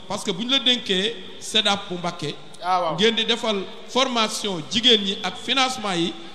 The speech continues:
Speaker 1: tey nga teew fi ñu marraine la bis bi, dama jàpp ni tey ay madame Mbacké la Moustapha Nguer, Nguer Isba créé fii. Kon nag lii ñu bëggoon itam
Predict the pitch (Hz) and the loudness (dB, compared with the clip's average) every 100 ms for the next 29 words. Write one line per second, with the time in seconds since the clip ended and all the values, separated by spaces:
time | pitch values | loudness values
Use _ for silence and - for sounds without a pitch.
0 | - - - - 240 240 233 233 220 220 | -14 -14 -2 6 6 8 4 2 0 -2
1 | 196 196 226 240 220 202 170 185 156 - | -4 0 2 2 2 0 0 -4 -4 -8
2 | - 151 185 185 196 208 175 190 - - | -8 -6 -2 0 0 2 0 -2 -6 -12
3 | - - - - 190 190 185 190 170 185 | -14 -14 -14 -4 0 0 0 -2 -2 -4
4 | 190 180 170 - 170 - - - 180 - | -4 -4 -6 -4 -6 -6 -12 -14 -14 -14
5 | - 143 151 175 170 185 190 180 165 165 | -12 -6 -2 -2 -2 -4 -4 -4 -4 -4
6 | 160 160 185 - - 139 170 180 165 151 | -4 -4 -6 -12 -12 -4 -2 -2 -4 -8
7 | 151 165 - 156 156 139 143 135 - - | -4 -6 -4 -4 -2 -2 -2 -4 -6 -14
8 | - - - - 175 180 180 175 196 185 | -14 -14 -14 -4 0 2 2 2 0 0
9 | 165 165 180 175 170 | -2 -2 -2 -4 -8